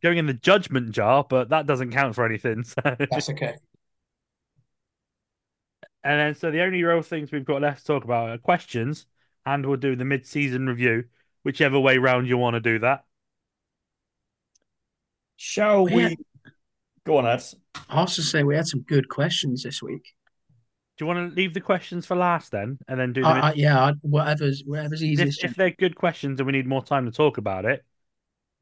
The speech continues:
Speaker 1: we'll
Speaker 3: Yeah,
Speaker 1: do
Speaker 3: I
Speaker 1: mid-season
Speaker 3: do our mid-season review now.
Speaker 1: Yeah.
Speaker 2: Yeah.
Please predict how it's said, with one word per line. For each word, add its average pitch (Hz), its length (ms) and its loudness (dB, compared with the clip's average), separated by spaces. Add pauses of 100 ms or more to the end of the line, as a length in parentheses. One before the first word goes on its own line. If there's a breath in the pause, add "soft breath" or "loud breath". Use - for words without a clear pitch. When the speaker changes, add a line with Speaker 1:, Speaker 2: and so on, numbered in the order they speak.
(400)
Speaker 1:
we'll 135 140 2
Speaker 3:
Yeah, 123 100 6
Speaker 1:
do 151 60 2
Speaker 3:
I 147 60 4
Speaker 1:
mid-season 151 480 -2
Speaker 3:
do 131 180 0 (480)
our 123 220 6
mid-season 123 440 -2
review 117 300 -4
now. 104 300 0 (360)
Speaker 1:
Yeah. 135 160 2
Speaker 2:
Yeah. 147 160 4